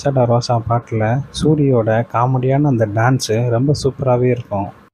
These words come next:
அதே மாதிரி படத்துல பி ஜி எத்துலயும் தெறிக்க விட்டிருப்பாரு டி இமான். முக்கியமா ஆக்ஷன் சீக்வன்ஸ்லாம்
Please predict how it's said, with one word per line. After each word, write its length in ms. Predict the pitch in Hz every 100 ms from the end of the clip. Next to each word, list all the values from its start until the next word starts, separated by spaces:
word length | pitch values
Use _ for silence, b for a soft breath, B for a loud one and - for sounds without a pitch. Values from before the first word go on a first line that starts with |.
| _
அதே 220 | - 117 147
மாதிரி 360 | 135 110 113
படத்துல 640 | 120 117 127 - 120 117 110
பி 140 | 135
ஜி 200 | 160 147
எத்துலயும் 360 | - 117 120 131
தெறிக்க 380 | 123 135 -
விட்டிருப்பாரு 680 | 139 110 120 110 110 127 117
டி 240 | 113 113 110
இமான். 320 | 113 104 101 -
முக்கியமா 640 | 117 - - 135 117 120 120
ஆக்ஷன் 380 | 117 135 - 156 139
சீக்வன்ஸ்லாம் 680 | 135 - 120 - 104 104 120